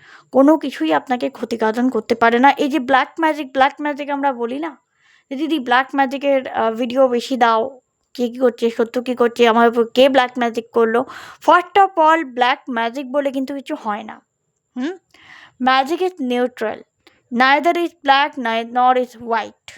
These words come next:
It's neutral. যখন আমরা সেটাকে ভালো উদ্দেশ্যে ব্যবহার করি, সেটা হয়ে যায় হোয়াইট ম্যাজিক। যখন সেটা আমরা খারাপ উদ্দেশ্যে বা রেলেভেন্ট উদ্দেশ্যে বা কারো ক্ষতি করার উদ্দেশ্যে ব্যবহার করি, সেটাকে বলে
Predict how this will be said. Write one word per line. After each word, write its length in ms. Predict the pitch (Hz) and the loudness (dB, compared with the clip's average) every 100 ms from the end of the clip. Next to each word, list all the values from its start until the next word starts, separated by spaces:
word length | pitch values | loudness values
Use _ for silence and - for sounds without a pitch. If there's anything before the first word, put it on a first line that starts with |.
| _ _ _ _ | _ _ _ _
It's 340 | 240 240 247 240 | -4 -4 -6 -2
neutral. 480 | 233 233 226 214 - _ _ - - - - | -2 -4 -10 -14 -16 _ _ -20 -20 -20 2
যখন 340 | 285 285 349 | 4 6 6
আমরা 240 | 339 330 339 | 6 4 0
সেটাকে 340 | 339 330 320 240 | -2 -4 -8 -12
ভালো 420 | - - 254 277 | -2 2 4 2
উদ্দেশ্যে 520 | 269 269 220 254 254 | -2 -8 -4 -4 -2
ব্যবহার 380 | 247 226 240 254 | 0 0 2 0
করি, 220 | 247 247 | 0 -4
সেটা 260 | 247 254 226 | -4 -2 0
হয়ে 140 | 226 | 0
যায় 220 | 220 220 214 | 0 0 2
হোয়াইট 260 | 240 269 - | 0 0 -2
ম্যাজিক। 360 | 294 277 269 320 _ _ _ - - - | -2 -2 -2 -12 _ _ _ -20 -20 -14
যখন 340 | 240 294 359 359 | 2 4 6 2
সেটা 220 | 339 320 | 0 0
আমরা 180 | 311 311 | 0 -2
খারাপ 440 | - 277 302 349 | 0 2 2 0
উদ্দেশ্যে 500 | 311 226 233 226 226 | -6 -2 -2 0 -6
বা 140 | 220 220 | -4 0
রেলেভেন্ট 480 | 247 277 320 339 - | 2 4 4 2 0
উদ্দেশ্যে 500 | 269 220 226 226 220 | -2 2 2 2 -2
বা 120 | 226 | 0
কারো 300 | 226 254 254 | 2 2 2
ক্ষতি 560 | 269 - - 277 311 359 | -2 -16 -8 -6 -4 0
করার 340 | 370 339 262 | 2 2 0
উদ্দেশ্যে 380 | 233 240 233 233 | -2 -2 -4 0
ব্যবহার 340 | 214 220 233 | 2 2 0
করি, 200 | 226 220 | 0 -4
সেটাকে 480 | 220 233 220 220 226 | -2 -4 -4 -2 -4
বলে 400 | 214 220 220 | 0 2 2